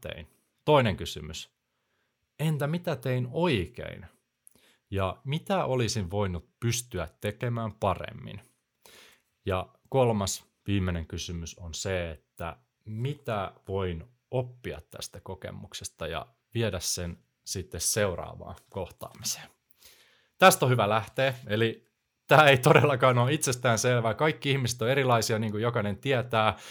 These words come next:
Sulla ei varmasti ole samanlaisia mielenkiinnon kohteita kuin jokaisella vastaantulijalla. Ei todellakaan ole, mutta mennään siihen hetken päästä. Mä nyt lähden ihan järjestyksessä tästä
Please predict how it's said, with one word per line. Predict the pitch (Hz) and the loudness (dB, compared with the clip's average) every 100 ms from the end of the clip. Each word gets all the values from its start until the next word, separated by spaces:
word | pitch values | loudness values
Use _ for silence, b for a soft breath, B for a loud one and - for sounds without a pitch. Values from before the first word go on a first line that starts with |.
| B B - | B B -4
Sulla | 143 143 | 2 4
ei | 143 | 4
varmasti | 151 175 143 120 104 - 107 | 8 8 8 2 -2 -6 -4
ole | 113 107 101 - | 0 0 -2 -2
samanlaisia | - 127 117 107 101 107 | 0 2 2 0 -2 -2
mielenkiinnon | 110 110 101 92 98 98 | 2 2 2 -4 -6 -6
kohteita | 107 104 - 98 95 | -6 -6 -6 -6 -6
kuin | 101 | -2
jokaisella | 110 123 95 107 95 | 0 0 -2 0 0
vastaantulijalla. | 98 117 - 110 90 101 104 98 104 | 2 0 0 -4 -4 -6 -6 -6 -6
Ei | 175 180 | -2 -2
todellakaan | - 151 120 101 - 92 95 | 0 0 2 0 -4 -8 -4
ole, | 98 | -6
mutta | 92 92 _ 95 - - | -6 -14 _ -10 -10 -6
mennään | 185 175 123 107 101 101 | -4 -2 0 0 -2 -6
siihen | - 135 127 98 92 87 B B B B B B B | -8 -6 -4 -4 -6 -10 B B B B B B B
hetken | 139 135 - 92 | -2 0 -2 0
päästä. | 135 135 123 - 120 - _ _ _ | 0 0 0 -4 -6 -8 _ _ _
Mä | 127 | 0
nyt | 135 151 | 0 2
lähden | 156 156 156 135 - | 2 2 0 -2 -14
ihan | - 151 165 151 | -4 0 2 2
järjestyksessä | 151 143 131 123 120 120 117 - | 2 2 0 -2 -6 -6 -6 -6
tästä | 113 117 117 - 110 | -4 -2 -4 -4 -6